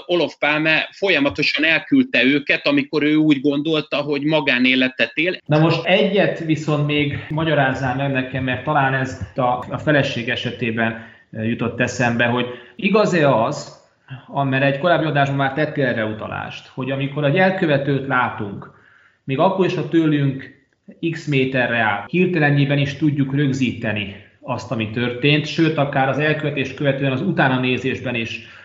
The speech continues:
Speaker 2: tudjuk követni, akkor ott egy pillanatra rossz személyleírást adunk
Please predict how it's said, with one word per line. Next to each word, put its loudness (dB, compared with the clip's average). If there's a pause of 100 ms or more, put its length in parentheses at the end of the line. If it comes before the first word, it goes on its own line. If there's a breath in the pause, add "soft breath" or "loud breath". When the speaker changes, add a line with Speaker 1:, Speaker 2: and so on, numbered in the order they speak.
Speaker 2:
tudjuk -2
követni, 0 (280 loud breath)
akkor 0
ott 2
egy 0
pillanatra 2
rossz -4
személyleírást -2 (220 soft breath)
adunk -6